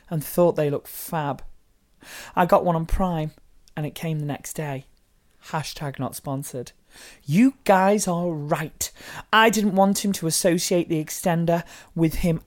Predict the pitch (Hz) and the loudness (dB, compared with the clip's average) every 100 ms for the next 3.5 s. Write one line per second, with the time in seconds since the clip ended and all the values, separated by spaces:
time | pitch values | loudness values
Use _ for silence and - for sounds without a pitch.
0 | - 196 233 - - - 233 254 233 147 | -2 0 0 -2 -8 4 10 10 10 6
1 | - _ _ _ _ - - 175 151 160 | 0 _ _ _ _ -12 -2 -2 0 -4
2 | - 185 - - 180 151 147 165 180 - | -4 -6 -6 -8 -6 -6 -2 -2 0 -2
3 | 170 165 175 160 151 | -2 -2 0 0 0